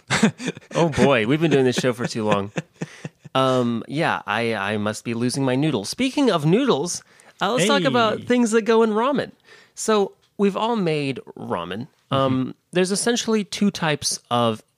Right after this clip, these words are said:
Speaker 2: of quick and easy ramen that you can make.
Speaker 1: Mm-hmm.
Speaker 2: Um, and we'll, we'll just stick with Maruchan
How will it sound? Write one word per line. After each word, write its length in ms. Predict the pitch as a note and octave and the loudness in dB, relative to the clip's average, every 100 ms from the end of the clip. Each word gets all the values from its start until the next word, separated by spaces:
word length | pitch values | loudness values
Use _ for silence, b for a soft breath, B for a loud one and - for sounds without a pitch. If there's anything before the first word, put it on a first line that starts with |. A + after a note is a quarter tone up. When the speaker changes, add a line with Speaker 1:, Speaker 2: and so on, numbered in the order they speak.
| _ _ | _ _
Speaker 2:
of 420 | B2+ A#2 G#2+ - - _ _ _ _ | -4 -4 -6 -16 -20 _ _ _ _
quick 200 | - F#3 | -2 0
and 120 | F3 | 2
easy 240 | C#3 A#2+ A#2 | 2 2 0
ramen 320 | G2+ F2+ F2+ | 0 -4 -10
that 120 | - | -10
you 100 | A#2 | -10
can 120 | A2 | -10
make. 240 | - - - B B B - | -12 -12 -16 B B B -8
Speaker 1:
Mm-hmm. 100 | B2 | -2
Speaker 2:
Um, 340 | B2 B2 A#2 | 0 -2 -4
and 120 | - D3+ | -4 0
we'll, 140 | F3 | 0
we'll 180 | E3 F3+ | 0 -4
just 180 | F#3+ - | -2 -4
stick 200 | - D#3 | -4 -4
with 120 | C3+ | -4
Maruchan 720 | B2+ A2 G#2 - G#2 G2 F#2+ | 0 2 2 -2 -4 -4 -6